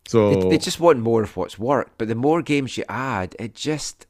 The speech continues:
Speaker 2: absolutely dilutes the regular
Speaker 1: Yeah.
Speaker 2: season all the more.
Speaker 1: Yeah. Yeah, not every match can be a cup final.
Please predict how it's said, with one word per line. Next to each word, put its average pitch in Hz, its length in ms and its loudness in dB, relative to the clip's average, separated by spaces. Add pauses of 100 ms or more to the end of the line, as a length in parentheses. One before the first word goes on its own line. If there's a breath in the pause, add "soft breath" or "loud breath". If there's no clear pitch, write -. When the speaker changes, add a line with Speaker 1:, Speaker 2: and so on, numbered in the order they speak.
Speaker 2:
absolutely 120 600 -6
dilutes 104 520 -4
the 104 120 -6
regular 95 400 -2
Speaker 1:
Yeah. - 40 -8
Speaker 2:
season 123 380 -8
all 95 160 -4
the 87 100 -8
more. 110 340 -6 (520)
Speaker 1:
Yeah. 82 260 -10 (500 soft breath)
Yeah, 123 120 2
not 170 180 4
every 156 220 4
match 120 320 4
can 110 120 2
be 101 120 4
a 87 60 0
cup - 300 -8
final. 69 460 -10